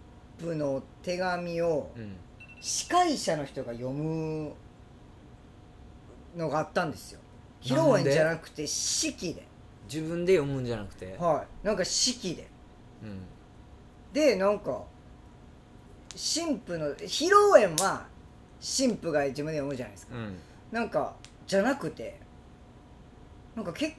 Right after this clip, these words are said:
Speaker 1: 婚式の最中に、
Speaker 2: うん。
Speaker 1: その、司会者の人が、
Speaker 2: うん。
Speaker 1: 新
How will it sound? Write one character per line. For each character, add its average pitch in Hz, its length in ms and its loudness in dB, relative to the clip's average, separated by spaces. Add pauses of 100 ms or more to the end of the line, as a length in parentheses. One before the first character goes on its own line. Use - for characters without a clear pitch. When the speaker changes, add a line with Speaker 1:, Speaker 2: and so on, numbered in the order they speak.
(140)
Speaker 1:
婚 330 240 4
式 - 680 -2
の 123 120 -6
最 208 340 2
中 110 340 -12
に、 107 260 -16 (180)
Speaker 2:
う 107 60 -14
ん。 101 260 -12 (880)
Speaker 1:
そ 175 160 -6
の、 147 420 0 (380)
司 - 180 -10
会 254 200 6
者 139 120 -2
の 123 80 -6
人 135 200 -10
が、 226 280 -6 (220)
Speaker 2:
う 104 40 -14
ん。 101 180 -12
Speaker 1:
新 190 580 -4